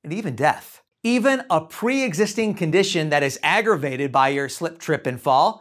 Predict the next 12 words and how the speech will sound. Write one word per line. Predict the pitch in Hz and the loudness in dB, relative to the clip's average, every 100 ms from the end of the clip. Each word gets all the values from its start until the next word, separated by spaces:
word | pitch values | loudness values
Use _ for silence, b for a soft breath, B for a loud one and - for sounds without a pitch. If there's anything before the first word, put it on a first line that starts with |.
| - | -8
may | 160 269 359 | 0 0 0
entitle | - 208 202 180 156 | -2 0 2 0 -2
you | 156 285 170 208 - - | 0 2 2 0 -4 -6
to | - | -4
compensation. | 180 170 226 - 262 240 - 98 - - | 0 0 -2 -2 -2 -2 -4 -6 -10 -10
Call | - 233 233 233 | 2 4 4 0
South | - - 214 269 277 | -6 2 4 2 0
Florida | 233 220 214 214 - | 0 2 2 0 -4
slip | - - 151 214 254 - | -14 -8 2 2 2 -4
and | 139 123 | -8 -4
fall | 160 190 220 | 4 4 4
attorney | 214 - 208 208 202 | -4 -4 -2 -2 -4